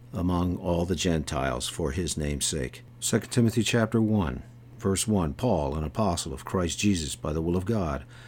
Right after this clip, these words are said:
according to the promise of life in Christ Jesus. And move on down to, uh, verse eleven, "For which I was appointed a preacher and an apostle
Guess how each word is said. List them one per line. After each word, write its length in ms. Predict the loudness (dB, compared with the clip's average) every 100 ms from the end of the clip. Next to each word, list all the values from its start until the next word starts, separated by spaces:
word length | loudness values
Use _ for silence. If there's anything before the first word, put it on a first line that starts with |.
| -20 -20 -14
according 500 | -2 4 4 4 0
to 100 | -4
the 100 | -6
promise 460 | -2 0 2 0
of 120 | -2 -2
life 380 | -2 -2 -4 -12 -20 -20 -20 -16
in 260 | -6 -2 -2
Christ 500 | -4 -4 -2 0 -2
Jesus. 680 | 0 0 0 0 0 0 -4 -16 -20 -10
And 80 | -2
move 200 | 0 2
on 160 | 2
down 320 | 4 4 4
to, 360 | 2 2 4 4
uh, 200 | 4 2 -2 -10 -20 -20 -18
verse 260 | -2 0 2
eleven, 400 | 2 2 2 -2 -8 -8
"For 140 | 0
which 200 | 2 4
I 60 | 4
was 140 | 4
appointed 420 | 2 4 4 4
a 80 | 2
preacher 500 | 4 4 4 0 -6 -10 -18 -12
and 120 | -8
an 60 | -6
apostle 560 | -2 2 4 4 0